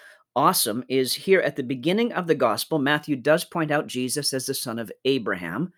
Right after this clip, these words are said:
through whom all the nations of the earth would be blessed. And how does he end his gospel? "Go and make disciples of all nations." This blessing of Abraham will extend to all nations, all peoples,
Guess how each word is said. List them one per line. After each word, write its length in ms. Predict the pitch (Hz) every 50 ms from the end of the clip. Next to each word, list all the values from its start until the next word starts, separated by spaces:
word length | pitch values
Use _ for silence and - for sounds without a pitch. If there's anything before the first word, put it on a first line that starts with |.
| _ _ _ _ -
through 180 | - - 139
whom 200 | 120 123 131 127
all 160 | 120 127 139
the 100 | 143 147
nations 400 | 135 135 139 135 - 147 143 131
of 100 | 135 131
the 160 | 120 131 127 123
earth 200 | 131 127 - -
would 120 | 123 107
be 80 | 127 127
blessed. 420 | 120 - 196 185 117 - - -
And 80 | 127 117
how 100 | 147 156
does 120 | 160 147
he 100 | 160 151
end 180 | - 151 175 185
his 160 | 196 190 185
gospel? 520 | - 190 185 196 202 - - - 277 262 - _ _ _ _ - _ _ _ - 123
"Go 240 | 104 147 147 156 170
and 240 | 156 151 165 165 156
make 200 | 151 160 156 -
disciples 600 | - 160 156 - - 151 156 151 - 156 160 - -
of 220 | - 139 143 135 - -
all 360 | - 123 127 131 135 139 139 - _ _ _ -
nations." 920 | 143 147 151 156 170 160 - - - 98 71 - _ - - - - - - _ _ _ _ _ _ _ _
This 200 | - 139 143 -
blessing 560 | - 120 104 147 147 156 175 165 - 170 165 156
of 120 | 143 135 -
Abraham 520 | 143 156 160 160 160 151 156 151 160 151
will 180 | 135 147 156 160
extend 580 | - 151 - - - - - 156 156 160 160
to 180 | - 165 156 156 - - - - - _ _ _
all 260 | - 135 151 165 180
nations, 540 | 175 160 156 156 156 147 - - 165 160 127
all 180 | 143 151 170 170
peoples, 580 | - - 175 160 160 160 165 160 156 - -